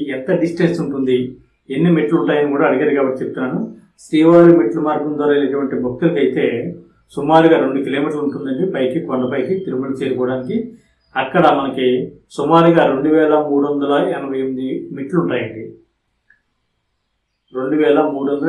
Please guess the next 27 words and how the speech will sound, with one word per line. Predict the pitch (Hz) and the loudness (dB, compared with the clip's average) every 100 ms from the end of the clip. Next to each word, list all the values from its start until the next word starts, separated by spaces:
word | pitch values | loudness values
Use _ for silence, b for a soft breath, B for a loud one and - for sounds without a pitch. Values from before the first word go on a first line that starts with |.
| 143 | -2
ఎనభై | 131 135 | -2 -4
ఎనిమిది | 127 123 | -4 -4
మెట్లు | 123 127 190 170 | -4 -4 -4 -4
శ్రీవారి | 139 139 147 143 135 | -4 0 0 0 -2
మెట్ల | - 127 | -6 -6
మార్గంలో | 131 127 131 127 | -6 -4 -4 -4
ఉంటాయి. | 123 175 226 - B B 143 | -4 -4 -6 -8 B B 0
కాబట్టి | 143 147 147 | 2 2 2
ఇవన్నీ | 143 156 160 147 | 2 0 -4 -4
టోటల్గా | 143 139 147 147 | -4 -2 -2 -4
అన్ని | 135 147 | -4 -4
మెట్లు | 135 127 160 135 | -4 -2 -2 0
ఉంటాయి | 143 139 | -2 0
కాబట్టి | 139 143 147 135 131 - B B | 0 -2 0 0 -2 -6 B B
కొంచెం, | - 147 143 127 - - - 143 | -4 -2 -2 -6 -8 -12 -8 -4
అంటే | 147 143 | -2 -2
అక్కడైతే | 143 139 139 156 | 0 -2 -2 0
టైమ్ | 147 - | 0 0
సేవ్ | 151 147 | 0 2
అవుతుంది. | 147 147 143 | 2 0 -2
అలిపిరి | 139 165 160 | -2 -2 -2
మెట్ల | - 160 156 | -4 -4 -2
మార్గం | 147 151 147 | -2 -4 -2
ద్వారా | 151 147 | 0 0
అయితే | 139 165 - 170 - B B B | 0 0 -2 -4 -8 B B B
మనకైతే | 143 143 143 139 160 160 170 - | -2 0 0 2 2 4 0 -4
తిరుమల | 143 170 | -2 0